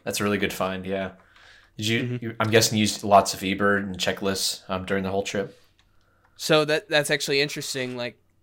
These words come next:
Speaker 2: eBird was barely used. Um,
Speaker 1: Really?
Speaker 2: so the mottled duck, I looked at reports from last year.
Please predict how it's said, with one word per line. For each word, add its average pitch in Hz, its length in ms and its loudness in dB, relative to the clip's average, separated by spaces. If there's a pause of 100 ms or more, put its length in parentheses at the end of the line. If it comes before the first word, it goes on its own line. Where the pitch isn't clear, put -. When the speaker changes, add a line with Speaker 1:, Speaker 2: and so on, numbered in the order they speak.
(120)
Speaker 2:
eBird 160 440 -2
was 127 560 -6 (480)
barely 139 320 0
used. 127 640 -8
Um, 120 440 -8 (320)
Speaker 1:
Really? - 180 -4
Speaker 2:
so 160 100 -8
the 131 120 -6
mottled 143 340 -2
duck, 139 460 -4
I 135 100 -2
looked 135 240 -6
at 135 160 -4 (140)
reports 131 400 -8
from 127 120 -8
last 120 380 -4
year. 165 280 -4